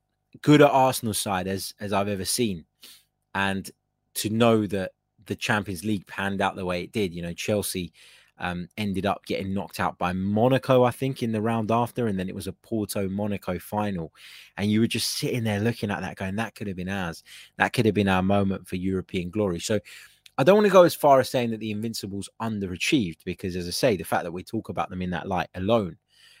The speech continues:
uh, says it all. But to miss out, or to not at least progress further in the Champions League, was, um, it is something that I'll always look back on,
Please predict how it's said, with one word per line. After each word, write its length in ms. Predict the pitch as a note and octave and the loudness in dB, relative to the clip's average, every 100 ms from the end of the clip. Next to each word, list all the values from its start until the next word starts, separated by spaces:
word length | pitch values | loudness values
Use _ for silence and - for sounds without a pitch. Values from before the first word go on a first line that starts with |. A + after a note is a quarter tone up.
| _ - | _ -10
uh, 120 | D#2+ | -8
says 320 | - - F#2 | -6 -4 -4
it 120 | F#2+ | -4
all. 240 | G2+ F#2 E2 | -4 -6 -4
But 200 | F#2 F2+ _ _ _ _ _ _ _ _ - | -6 -6 _ _ _ _ _ _ _ _ -8
to 100 | A2 | -2
miss 260 | A2 A2+ A#2+ | 0 0 4
out, 280 | G#2+ F#2 _ _ _ - | 4 2 _ _ _ -10
or 80 | F#2+ | -8
to 120 | - | -4
not 260 | G2+ A#2+ E2 | 0 2 0
at 100 | F#2+ | -6
least 280 | G#2+ F#2+ - _ | -6 -6 -10 _
progress 360 | G#2 F2+ G2 - | -8 -4 -4 -2
further 380 | A2+ A2 G2 | 0 0 0
in 100 | F2+ | -6
the 80 | F2 | -8
Champions 460 | - F2+ F2 F2+ F2 | -6 -6 -6 -10 -6
League, 300 | A2 E2 - _ - - _ - | -6 -6 -10 _ -20 -20 _ -10
was, 320 | F2+ F#2 - | -4 -4 -2
um, 380 | F#2 F2 E2+ E2+ _ _ _ _ _ - | -2 -2 -4 -10 _ _ _ _ _ -8
it 140 | A2 | -4
is 160 | B2 - | -2 0
something 340 | - B2+ A#2+ | 2 2 2
that 120 | A#2+ | -2
I'll 180 | A2 A2+ | 0 2
always 420 | B2+ B2+ B2 A2+ | 2 4 2 0
look 220 | A2 A#2 - | -4 -4 -2
back 280 | G#2 - | -2 -2
on, 200 | G2 F2 | -8 -10